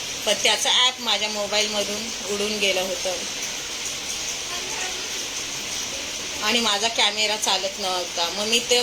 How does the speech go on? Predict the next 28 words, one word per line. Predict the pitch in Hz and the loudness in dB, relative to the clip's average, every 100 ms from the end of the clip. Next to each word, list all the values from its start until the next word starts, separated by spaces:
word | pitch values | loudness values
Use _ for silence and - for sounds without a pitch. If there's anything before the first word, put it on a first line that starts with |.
| 247 | 4
कॅमेरा | 214 196 214 220 214 | 2 4 2 4 4
डाउनलोड | 202 202 208 214 208 | 4 2 0 -2 -2
करायला | 214 190 196 196 | 0 2 4 2
मला | 190 196 | 2 0
थोडासा | 202 185 190 196 | 2 2 2 2
वेळ | 196 220 220 | 4 6 4
गेला, | 208 190 185 | 2 2 2
पासवर्ड | 185 190 185 208 208 | 2 4 4 2 2
टाकायला | 202 185 202 185 | 2 2 0 0
मला | 190 185 | 0 0
वेळ | 180 202 208 214 | 2 2 4 4
गेला. | 202 175 160 - - - - - - - - - - - - - - - - - - - - - - - - | 2 2 0 -2 -6 -6 -6 -6 -6 -6 -6 -6 -6 -6 -6 -6 -6 -6 -6 -6 -6 -6 -6 -6 -6 -6 0
त्यांनी | 233 220 247 | 2 4 4
मला | 233 220 220 | 4 4 4
पोलीस | 214 226 214 220 | 2 0 2 4
स्टेशनमधून | 226 214 214 208 202 208 208 | 4 2 2 -2 -2 -2 -4
फोन | - 220 214 | -2 -2 0
केला | 214 196 190 | 2 2 2
की, | 196 208 220 | 0 0 4
"ताई, | 190 190 | 4 2
मला | 196 190 190 196 202 - - - - - | 0 0 2 2 0 -6 -6 -6 -2 2
सीसीटीव्ही | 220 233 220 214 208 | 4 4 4 0 0
फुटेजचं, | - 220 214 202 - 214 202 196 208 - - | -2 0 2 2 2 2 4 2 -4 -6 -2
मला | 202 196 208 | 0 2 4
जे | 202 | 2
काही | 196 202 | 2 2
मारहाण | 202 196 202 202 202 | 4 2 2 -2 -2
झाले | 202 185 180 | 0 2 2